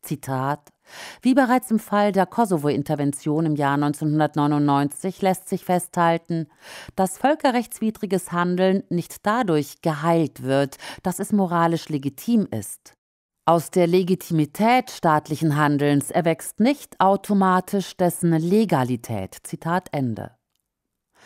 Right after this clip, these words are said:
Zweitausendelf war es dann soweit. Der uno-Sicherheitsrat nutzte die R-T-P-Doktrin als Grundlage, um in die inneren Angelegenheiten Libyens zu intervenieren.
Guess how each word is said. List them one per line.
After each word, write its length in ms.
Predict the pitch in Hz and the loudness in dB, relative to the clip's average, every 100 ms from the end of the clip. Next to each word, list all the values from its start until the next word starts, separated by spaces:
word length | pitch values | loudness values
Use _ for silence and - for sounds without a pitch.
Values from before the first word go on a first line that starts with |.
| - - - | -20 -20 -2
Zweitausendelf 1000 | 196 180 190 185 196 - 147 143 156 - | 2 4 2 2 -2 0 0 0 0 2
war 220 | 180 160 | 4 4
es 100 | 131 | 2
dann 200 | 127 127 | -2 0
soweit. 640 | 131 127 127 123 127 - _ - - - | 0 0 0 0 -4 -12 _ -18 -6 0
Der 140 | - | 2
uno-Sicherheitsrat 1120 | 240 240 220 233 233 208 220 - 214 214 214 | 4 4 4 2 2 2 2 0 2 2 2
nutzte 460 | 202 220 - - 247 | 0 0 -4 -4 -2
die 140 | 220 | 0
R-T-P-Doktrin 1200 | - 196 - 208 - - 214 190 - - 202 202 202 | 2 0 0 -6 -6 -4 0 0 -2 -10 -2 0 0
als 300 | 180 - - | -2 -4 -6
Grundlage, 840 | 190 247 240 160 151 151 160 160 | 0 2 2 2 4 4 4 2
um 160 | 170 180 | 2 0
in 160 | 175 | 0
die 120 | 165 | 0
inneren 420 | - 220 254 226 208 | 0 2 4 2 0
Angelegenheiten 920 | 190 202 185 185 185 170 170 170 175 | 0 0 0 0 0 0 0 0 -2
Libyens 640 | 175 208 170 135 117 - | 0 -2 0 0 0 -4
zu 140 | - | -6
intervenieren. 840 | 123 127 117 113 110 104 92 - | -6 -4 -4 -2 -4 -6 -12 -14